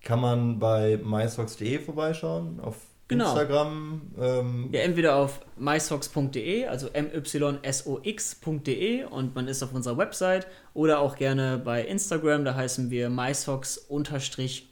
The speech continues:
Speaker 2: official, das, äh, das
Speaker 1: Mhm,
Speaker 2: englische Wort.
Speaker 1: richtig.
Speaker 2: Aber auch wenn man uns einfach in der Suchmaschine eingibt, findet man uns sofort und sieht auch die guten Bewertungen, die wir haben und dann, das ist ganz leicht zu finden. Und wenn's sonst noch Fragen gibt, schreibt uns gerne jederzeit eine Nachricht, ob eine D M auf Instagram oder einfach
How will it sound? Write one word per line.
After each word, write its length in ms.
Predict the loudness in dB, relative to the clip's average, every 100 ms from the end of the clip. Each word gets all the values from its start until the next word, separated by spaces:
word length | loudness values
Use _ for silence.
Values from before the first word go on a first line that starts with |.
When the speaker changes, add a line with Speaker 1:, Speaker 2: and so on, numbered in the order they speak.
| _
Speaker 2:
official, 680 | -6 -2 -2 0 0 0 -2
das, 200 | -4 0
äh, 340 | 2 2 0
das 100 | -2
Speaker 1:
Mhm, 80 | -2
Speaker 2:
englische 340 | -2 0 0
Wort. 280 | 0 0 -2
Speaker 1:
richtig. 340 | -8 -8 -8 -4
Speaker 2:
Aber 220 | 2 4
auch 140 | 4 4
wenn 80 |
man 140 | 2 2
uns 160 | 0
einfach 400 | 0 -2 -2 -4 -6
in 80 | -2
der 120 | 0
Suchmaschine 600 | 0 -2 -4 -4 -4 -4
eingibt, 320 | -4 -4 -4
findet 240 | -4 -4 -4
man 140 | -2
uns 160 | -4 -4
sofort 500 | -6 0 2 2 0 -8 -12 -6
und 120 | -2
sieht 180 | -2 0
auch 240 | -2 -2
die 140 | -4 -4
guten 240 | -4 -4
Bewertungen, 420 | -2 -2 0 0
die 100 | 0
wir 160 | 0 0
haben 260 | 2 0 0
und 160 | -2
dann, 380 | -2 -4 -6 -10
das 200 | -8 -8
ist 120 | -6
ganz 220 | -6 -6
leicht 180 | -6 -8
zu 80 | -10
finden. 380 | -10 -8 -8 -10 -12 -20 _
Und 200 | -4 0
wenn's 160 | 2 2
sonst 200 | 0 0
noch 120 | -2
Fragen 320 | -2 0 2
gibt, 320 | 2 -2 -4 -16 -20 -10
schreibt 320 | -6 -4 -4
uns 140 | -4
gerne 160 | -2 0
jederzeit 380 | 0 -2 -2 -2
eine 100 | -2
Nachricht, 480 | -2 -2 -6 -8 -6
ob 80 |
eine 160 | -2 0
D 160 | 0 0
M 160 | 0
auf 160 | 0 -2
Instagram 640 | -4 -4 -2 0 2 2
oder 200 | 0 -2
einfach 380 | -2 -4 -4 -6